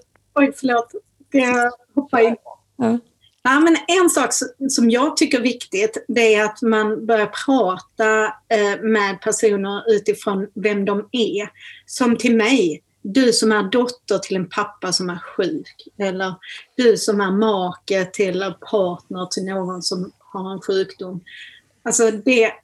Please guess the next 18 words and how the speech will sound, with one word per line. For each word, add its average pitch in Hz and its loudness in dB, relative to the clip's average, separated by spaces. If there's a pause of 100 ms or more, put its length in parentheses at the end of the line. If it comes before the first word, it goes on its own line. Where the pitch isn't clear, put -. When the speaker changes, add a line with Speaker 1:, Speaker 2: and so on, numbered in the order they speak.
Speaker 1:
då 254 2
känns 220 0
det 208 -2
närmre. 226 2 (760)
Alltså 214 -2
använda 214 0
sig 202 0
utav 220 2
vad 220 4
jag 202 2 (480)
tycker 202 -2
att 220 -4
vi 240 4
har 233 0
börjat 233 0
arbeta 208 -2
med, 202 -2 (200)
precisionsinformation. 202 0